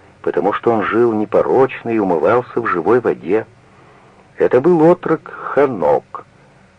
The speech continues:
А ты знаешь о нем? Я доподлинно знаю всё, что с ним было, и знаю, что любовь Бога к Авелю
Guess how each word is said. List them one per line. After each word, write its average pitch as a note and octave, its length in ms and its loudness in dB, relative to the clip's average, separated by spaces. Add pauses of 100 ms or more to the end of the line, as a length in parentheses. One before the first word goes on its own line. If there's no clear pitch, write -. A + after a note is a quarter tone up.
(140)
А D2 100 0
ты D#2 140 -4
знаешь D3 440 -2
о D3 60 -2
нем? C#2+ 260 -6 (680)
Я - 180 -2
доподлинно D#3+ 680 4
знаю D#3 420 0
всё, - 300 0
что - 180 -12
с - 100 -16
ним A2+ 240 -4
было, C2+ 380 -6 (420)
и E2 120 -4
знаю, G#2+ 360 0
что B2+ 200 -2
любовь A2+ 360 2
Бога A2+ 420 0
к - 120 -4
Авелю B2 480 2